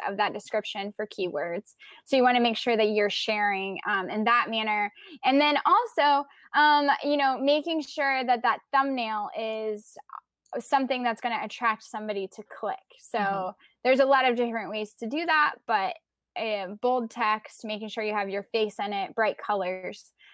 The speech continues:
Speaker 1: Um, and when you're gonna make a video, ty-, Google, type in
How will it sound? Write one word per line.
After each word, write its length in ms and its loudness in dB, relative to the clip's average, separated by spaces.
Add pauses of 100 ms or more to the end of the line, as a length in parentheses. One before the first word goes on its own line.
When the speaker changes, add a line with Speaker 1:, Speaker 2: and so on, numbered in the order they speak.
(140)
Speaker 1:
Um, 260 0
and 160 4
when 120 6
you're 120 6
gonna 200 2
make 240 2
a 120 2
video, 320 2
ty-, 420 -2 (200)
Google, 440 -2
type 220 0
in 420 0